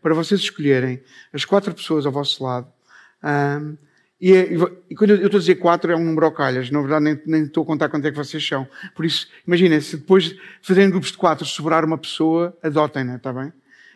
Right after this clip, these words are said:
Não, não é preciso, não é, "Ah, não, éramos quatro, desculpa, já não vai dar."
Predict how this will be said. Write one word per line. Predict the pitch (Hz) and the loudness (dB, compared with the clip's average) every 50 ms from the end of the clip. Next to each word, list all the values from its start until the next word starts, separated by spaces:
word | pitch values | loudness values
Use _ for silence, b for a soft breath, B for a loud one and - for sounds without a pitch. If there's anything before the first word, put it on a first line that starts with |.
| b - | b -4
Não, | 151 151 156 | -2 0 2
não | 160 156 | 2 0
é | |
preciso, | 143 - - 165 156 | 0 0 -2 0 2
não | 165 165 165 | 2 2 2
é, | 160 170 | 2 2
"Ah, | 190 214 208 | 2 2 2
não, | 196 196 190 185 | 2 2 0 0
éramos | 180 170 175 165 - | -2 -4 -6 -8 -4
quatro, | - 175 165 165 - - | -4 -4 -4 -4 -8 -16
desculpa, | - - - 170 180 160 | -20 -10 -10 -10 -8 -6
já | 151 147 | -6 -6
não | 151 151 | -6 -6
vai | 160 170 | -8 -8
dar." | 170 139 123 | -8 -10 -14